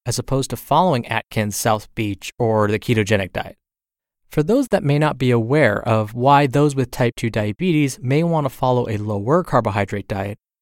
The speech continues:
it's because having diabetes prevents the body from being able to process carbs properly. So by eating less carb,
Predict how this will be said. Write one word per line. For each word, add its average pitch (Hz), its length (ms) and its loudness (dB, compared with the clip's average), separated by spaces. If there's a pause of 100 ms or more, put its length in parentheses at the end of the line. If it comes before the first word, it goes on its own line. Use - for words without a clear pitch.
(200)
it's 127 140 -10
because 175 360 -2
having 165 300 -2
diabetes 139 720 0
prevents 135 500 -4
the 180 100 -2
body 123 480 0 (220)
from 131 180 -2
being 139 200 2
able 127 180 0
to 117 80 0
process 151 580 -2
carbs 135 480 2
properly. 113 600 0 (460)
So 143 180 2
by 117 160 4
eating 120 360 0
less 107 220 -2
carb, 190 480 4